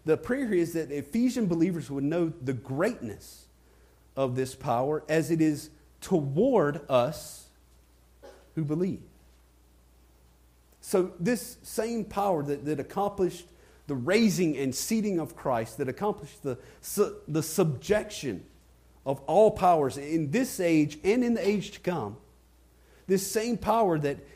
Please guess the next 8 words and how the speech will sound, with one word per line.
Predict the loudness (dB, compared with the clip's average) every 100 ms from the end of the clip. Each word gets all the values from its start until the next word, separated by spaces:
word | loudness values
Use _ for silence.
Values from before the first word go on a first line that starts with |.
| -4
has | -2 -2
established | 0 2 2 0 -4
Christ | -4 -2 -2 -6
as | -6
head | -2 -2
over | -4
the | -8
church, | -6 -4 -4 -8 -20